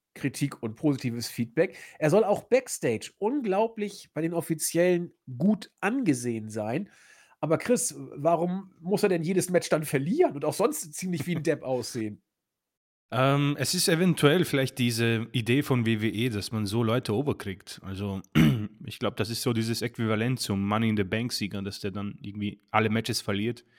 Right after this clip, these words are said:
Speaker 2: ähm, und sich wie ein Depp darstellt. Ich mein, Austin Furies, äh, Cash-In ist, glaub ich, Argumentation genug. Ähm,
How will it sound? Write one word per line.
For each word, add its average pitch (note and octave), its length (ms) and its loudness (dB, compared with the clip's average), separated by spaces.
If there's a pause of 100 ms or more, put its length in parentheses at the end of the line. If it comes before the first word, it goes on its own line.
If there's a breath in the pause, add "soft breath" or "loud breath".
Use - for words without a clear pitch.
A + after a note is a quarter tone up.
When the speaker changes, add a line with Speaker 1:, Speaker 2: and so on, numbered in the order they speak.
(1000 soft breath)
Speaker 2:
ähm, G#2 520 0
und A2 160 -6
sich G2+ 160 -4
wie G#2+ 80 0
ein G#2 100 0
Depp A#2 240 -2
darstellt. F#2 540 -2
Ich F#2+ 120 -10
mein, G2 180 -6
Austin G2+ 340 -8
Furies, G2 640 -4 (120)
äh, F2+ 120 -16
Cash-In G#2 600 -2 (340)
ist, - 480 -12
glaub F#2+ 240 -6
ich, - 240 -10 (280)
Argumentation G#2 720 -4
genug. G#2 380 -4 (720 loud breath)
Ähm, G#2 500 -6